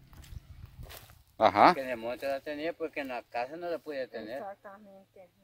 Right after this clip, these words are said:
Speaker 2: ¿Verdad que sí?
Speaker 1: Cosa seria usted, ¿va?
Speaker 2: Y entonces, mm, es la realidad.
Speaker 1: No, pues sí, tiene razón.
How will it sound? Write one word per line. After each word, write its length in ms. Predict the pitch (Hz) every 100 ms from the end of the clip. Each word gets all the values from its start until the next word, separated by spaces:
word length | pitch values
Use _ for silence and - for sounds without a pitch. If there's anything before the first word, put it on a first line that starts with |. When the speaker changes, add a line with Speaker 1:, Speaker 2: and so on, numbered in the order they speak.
| _ _ -
Speaker 2:
¿Verdad 180 | 113 135
que 240 | 135 165
sí? 60 | 151 -
Speaker 1:
Cosa 180 | 127 117
seria 240 | 151 139
usted, 200 | - 147
¿va? 240 | 139 113 135 - -
Speaker 2:
Y 40 |
entonces, 560 | 117 - 120 117 123 117
mm, 460 | 135 127 117 104 95 90 82 82 - - - - - - - - - -
es 160 | 98 107
la 120 | 113
realidad. 680 | 107 110 98 90 95 135 123 - -
Speaker 1:
No, 160 | 143 139
pues 160 | 110
sí, 240 | 95 101 117 - -
tiene 260 | - 113 101
razón. 360 | 92 90 98